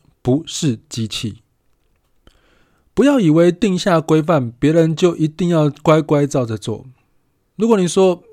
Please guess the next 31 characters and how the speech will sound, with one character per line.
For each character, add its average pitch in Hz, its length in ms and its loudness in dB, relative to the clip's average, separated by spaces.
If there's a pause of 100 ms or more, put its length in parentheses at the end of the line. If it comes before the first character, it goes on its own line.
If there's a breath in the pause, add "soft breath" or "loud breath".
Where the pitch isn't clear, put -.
(200)
，“如 147 140 0
果 185 100 2
不 165 120 0
照 185 160 6
着 165 100 2
做， 160 400 0
就 165 140 -2
把 165 260 -2
你 160 140 0
逐 147 160 -2
出 160 120 -4
这 156 140 -2
个 143 80 2
企 147 240 -6
业、 139 180 4 (160)
组 123 220 -4
织 147 180 -4
或 143 140 0
团 120 220 -6
队。 117 180 -6 (840)
如 170 100 0
果 180 100 2
不 151 140 -2
照 175 160 2
着 151 100 2
做， 143 360 0
就 143 180 0
降 180 340 -2
低 190 160 0
你 165 140 0
的 135 220 0